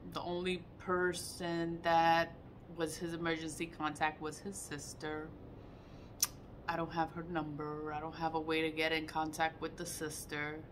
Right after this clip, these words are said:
So it just, it just sucks so bad. Like, it just sucks so bad. So it's like, but you know, burn ancestor <laughs> money for your deceased loved one. You have somebody that you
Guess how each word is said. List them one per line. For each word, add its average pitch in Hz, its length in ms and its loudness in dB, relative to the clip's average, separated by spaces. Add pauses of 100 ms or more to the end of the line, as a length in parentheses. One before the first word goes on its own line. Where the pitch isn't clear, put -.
(640)
So - 300 -2
it 185 200 -2
just, 220 460 0
it 247 100 -2
just - 400 2
sucks 156 380 2
so 160 840 0
bad. 156 640 6
Like, 143 220 -2
it 151 120 -4
just 160 240 -2
sucks 156 280 2
so 151 200 0
bad. 147 540 4
So 143 440 -2
it's 190 240 0
like, 143 260 6 (1080)
but 147 200 -2
you 185 80 -2
know, 143 240 2 (320)
burn 160 320 0
ancestor 190 720 -2
<laughs> - 40 -10
money 175 460 6 (120)
for 170 200 4
your 165 300 6
deceased 165 760 -4
loved 151 380 4
one. 147 320 0
You 170 120 -2
have 180 220 4
somebody 156 480 2
that 151 280 -4
you 165 120 -8